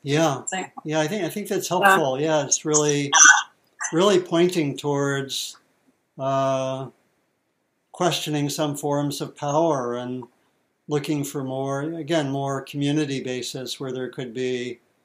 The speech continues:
Speaker 1: more participation and, uh, not such a division between the powerful and then everyone else.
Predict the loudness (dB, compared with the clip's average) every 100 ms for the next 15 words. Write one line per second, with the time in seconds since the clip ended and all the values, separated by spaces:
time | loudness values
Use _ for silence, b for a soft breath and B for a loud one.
0 | _ _ _ -8 -4 -2 -2 -2 -4 -6
1 | -6 -6 -6 -8 -8 -6 -6 -6 -6 -4
2 | -4 -4 -6 -6 -8 -8 -8 -8 -10 -14
3 | _ _ _ _ _ _ _ _ -2 0
4 | -2 -2 -4 -4 -4 -6 -4 0 0 0
5 | -4 -6 -8 -8 -6 -6 -6 -6 -4 -2
6 | -2 -4 -6 -4 -4 -6 -6 -6 -8 -12
7 | -10 -8 -6 -6 -8 -8 -12 -14